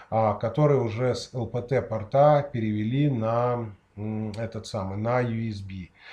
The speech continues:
А, приветствую, Виктор. Так, э, так, так, так, так, так.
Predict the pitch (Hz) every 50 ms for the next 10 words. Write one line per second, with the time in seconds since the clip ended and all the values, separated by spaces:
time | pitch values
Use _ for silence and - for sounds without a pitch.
0 | - - - - 110 107 107 107 107 - 127 127 123 113 104 - - - 113 113
1 | 110 120 143 170 170 - - 185 180 175 165 143 - - - - _ _ - 127
2 | 123 120 113 107 104 - - - - 107 107 107 107 107 104 104 104 - - 92
3 | 101 98 101 _ - 104 - - 104 95 - - 92 90 - - - 90 - -
4 | - 80 - - - 139 147 156 151 156 -